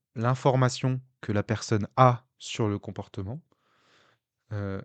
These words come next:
les normes à propos du comportement et le contrôle perçu du comportement.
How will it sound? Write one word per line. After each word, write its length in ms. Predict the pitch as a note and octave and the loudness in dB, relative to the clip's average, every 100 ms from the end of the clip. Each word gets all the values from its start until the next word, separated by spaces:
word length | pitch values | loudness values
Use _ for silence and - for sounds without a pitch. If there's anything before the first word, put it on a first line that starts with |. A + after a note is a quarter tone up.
| _ A2+ | _ -4
les 200 | G#2+ G#2 | -2 2
normes 440 | A2 B2+ C#3+ G3 _ _ _ _ _ _ - | 8 8 6 -2 _ _ _ _ _ _ -10
à 80 | A2+ | -10
propos 340 | - A2+ A#2+ | -8 -6 -4
du 100 | G#2 | -4
comportement 640 | G2+ - - - G2+ B2+ F3 _ _ - | -8 -14 -16 -10 -8 -8 -10 _ _ -4
et 80 | A#2 | 0
le 100 | A#2+ | 0
contrôle 380 | C#3 - D3+ C3+ | -2 -2 -2 -2
perçu 400 | A#2 - D3+ - _ _ _ _ _ _ - | -6 -6 -10 -12 _ _ _ _ _ _ -14
du 140 | A2 | -8
comportement. 460 | C3 C3 B2 A2 | -4 -4 -2 -4